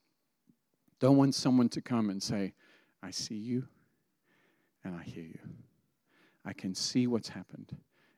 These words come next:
and I can hear your pain." But Jesus doesn't stop there. Because as comforting as it is for someone to say, "I see you and I hear you," Jesus acts on our behalf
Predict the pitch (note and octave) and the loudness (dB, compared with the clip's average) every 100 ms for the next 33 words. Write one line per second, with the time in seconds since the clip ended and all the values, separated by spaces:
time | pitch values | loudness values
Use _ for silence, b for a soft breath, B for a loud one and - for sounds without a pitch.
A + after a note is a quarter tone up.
0 | - F#2+ G2 G2 F2 - A2+ G#2 F#2+ - | -8 -6 -4 -6 -6 -2 0 0 4 4
1 | - - _ _ _ _ _ _ _ _ | 4 -4 _ _ _ _ _ _ _ _
2 | _ _ _ - A#2 - _ - C3 D3 | _ _ _ 6 6 6 _ 0 0 2
3 | D3+ C#3 B2 G#2 - A#2 - - - _ | -2 -2 -2 -2 -4 -6 -8 -16 -20 _
4 | _ _ _ _ _ _ _ _ _ _ | _ _ _ _ _ _ _ _ _ _
5 | _ _ _ B2 C3 B2+ B2 - E3 - | _ _ _ 4 6 6 2 2 2 2
6 | F3+ E3 E3 D#3+ C3 A#2+ G#2 C3+ B2+ A#2+ | 0 0 -2 -2 -2 -2 -2 2 2 2
7 | A#2 - B2 B2 A#2+ A#2 - A2 G#2 b | -4 -4 0 0 0 -2 -2 -2 -4 b
8 | b - G2+ - - A#2+ A2+ A2+ A2+ _ | b -18 -10 -8 -4 -4 -4 -4 -6 _
9 | _ - F#2+ F2+ - A2+ G#2 G#2 G2+ A2 | _ -14 -12 -12 -8 -6 -4 -4 -4 -6
10 | G2+ F#2 - - A2+ F2+ - - - - | -6 -8 -10 -10 -10 -10 -16 -14 -12 -14
11 | _ _ _ _ - G2 F#2 F#2 F#2+ G2 | _ _ _ _ -8 -6 -6 -6 -8 -10
12 | E2+ | -12